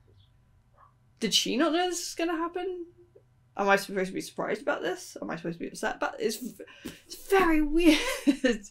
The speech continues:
Like, there's sort of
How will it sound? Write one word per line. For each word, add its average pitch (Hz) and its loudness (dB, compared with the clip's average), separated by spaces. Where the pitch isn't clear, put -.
Like, - 2
there's 254 -2
sort 247 0
of - -14